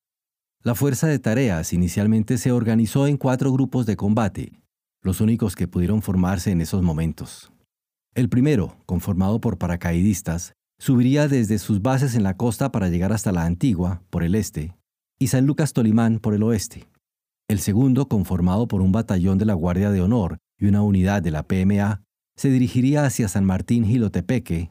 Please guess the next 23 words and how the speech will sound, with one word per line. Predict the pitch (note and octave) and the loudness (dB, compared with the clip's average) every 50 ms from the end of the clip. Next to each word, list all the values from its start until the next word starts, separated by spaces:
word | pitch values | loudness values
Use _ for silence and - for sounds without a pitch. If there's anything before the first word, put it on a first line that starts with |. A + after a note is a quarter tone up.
| _ - | _ -4
unos | G2+ G2+ G2 G#2+ G#2+ - | 0 0 2 2 0 -2
quince | - A#2+ A#2 A2 G2+ A#2+ A2+ | 0 0 0 0 0 -2 -4
kilómetros | - - G2 G#2+ G#2 G2+ G#2+ - - F#2+ - | -2 0 0 2 2 2 0 0 -2 -4 -2
al | F2 E2 E2+ | -2 -2 0
norte | F2 E2+ F2 - G2+ | 0 -2 -2 -2 -2
de | F2+ | -4
Chimaltenango. | - - F2 D#2+ D#2+ D2 - F2 E2+ F2 F2+ F2 D2 C2+ - _ _ _ _ _ _ _ _ _ _ _ _ _ _ - - | -2 -2 -2 -2 -2 -4 -4 -2 0 0 0 0 -2 -4 -10 _ _ _ _ _ _ _ _ _ _ _ _ _ _ -4 -4
El | A2 F#2 | -4 -2
tercero, | - A2 G2 - E3 D3+ - G#2 G#2 G2 - _ _ _ _ | -2 -2 -2 0 0 0 0 0 -2 -4 -8 _ _ _ _
con | - F#2+ F#2 | -4 -2 -2
fuerzas | E2+ - A2 F#2 F2 A#2 A#2 - | 0 0 -2 -2 0 -2 -4 -4
provenientes | - A#2 G#2 F#2 F#2 F#2+ G#2 G#2+ G#2 - B2+ G#2+ | -2 -2 0 2 2 2 2 2 0 0 0 0
del | G#2 F#2 E2+ | -2 -2 -2
cuartel | - F2+ F2+ F#2+ - G#2 G2 | -2 -4 -4 -2 -2 0 0
Martín | G#2 G#2 G#2 G2+ - A2 A2 G#2 | 2 0 0 0 0 0 0 0
Zavala, | - A#2 A2 A2+ A2+ G#2+ G#2 A2 G2+ - _ _ _ _ _ _ - | 0 0 0 0 0 0 0 -2 -4 -8 _ _ _ _ _ _ -2
constituiría | C3+ C#3 C3+ - - D3 B2+ - C3 C3 C3+ D#3 D#3+ | 0 0 0 0 0 -2 0 2 0 2 2 2 2
la | D#3+ D3+ | 0 0
columna | - C3+ C3 C3 C#3 D3 | 0 0 2 2 2 2
vertebral | C#3+ C#3 B2+ G#2+ - - A2 G#2 A#2+ C3+ C3+ C#3 | 2 2 0 0 0 -2 0 0 2 0 0 0
de | A#2+ A2 | 0 0
la | F#2 E2+ | 0 -2
ofensiva | - - - F#2 F2+ F2 - C#3 A2+ E2+ D2 D2+ - | -2 -2 -2 -2 -2 0 0 0 0 0 -2 -6 -10